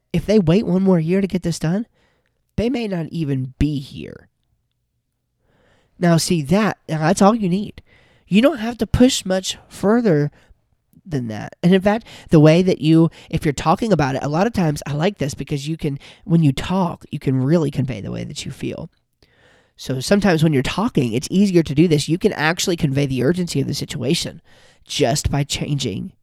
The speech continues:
your voice and the way you deal with them. And as a coach, you know this. You do this a lot in your coaching sessions. But what I'm encouraging you to do is transfer this to your marketing. Your marketing material, if it's like this, is really going to help you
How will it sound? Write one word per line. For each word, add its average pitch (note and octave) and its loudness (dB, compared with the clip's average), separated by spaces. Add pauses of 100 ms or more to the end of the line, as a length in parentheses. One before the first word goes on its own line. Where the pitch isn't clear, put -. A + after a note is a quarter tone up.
(120)
your - -6
voice C#3+ -2 (480)
and C3 -8
the C3 -2
way B2+ -6
you B2 -6
deal C#3+ -2
with D#3+ -2
them. - -8
And G4 -6
as G4+ -4
a - -10
coach, - -6 (240)
you C3 -8
know A#2 -6
this. - -12 (120)
You E3+ 0
do D#3 4
this C3+ -2
a B2+ -8
lot A#2+ -6
in C#3+ -4
your C3 -2
coaching C3 -4
sessions. D#3 -6 (480)
But F3 0
what G3+ 6
I'm A3 2 (120)
encouraging F3 4
you D3 2
to C3+ -2
do A#2+ -4
is - -6
transfer D3+ -6
this B2 -10
to - -14
your - -10
marketing. - -12 (200)
Your D#3 4
marketing D3 4
material, C3 -2 (300)
if - -6
it's - -6
like C#3+ 0
this, - -14
is C3 -4
really C3 -2
going C3 -4
to C3+ -4
help C3+ -6
you - -8